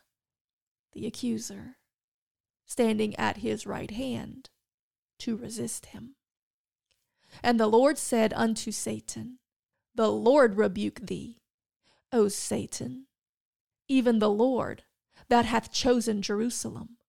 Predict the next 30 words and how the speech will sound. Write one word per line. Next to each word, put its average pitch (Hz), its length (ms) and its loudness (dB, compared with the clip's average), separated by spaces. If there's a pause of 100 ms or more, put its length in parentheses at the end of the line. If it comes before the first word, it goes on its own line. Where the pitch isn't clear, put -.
(460)
rebuketh 220 640 0
thee. 226 320 -14 (720)
Is 226 240 4
not 226 300 0
this 247 220 2
the 226 200 2
ban 220 540 -4 (180)
plucked 220 400 -2
out 208 300 -8
of 208 420 -10 (140)
the 226 100 -10
fire?" - 580 -16 (1300)
I 240 120 0
love 254 260 2
this 208 200 -2
because 240 280 0
if 247 160 -4
you 247 100 -2
read 302 200 0
it 254 100 -2
in 226 140 2
actual 226 520 0
translation, 220 760 -4
it 220 120 -2
just 311 220 -6
says 254 220 0
that 220 180 0
the 220 140 -2
accuser 208 520 -2
stood 214 460 -4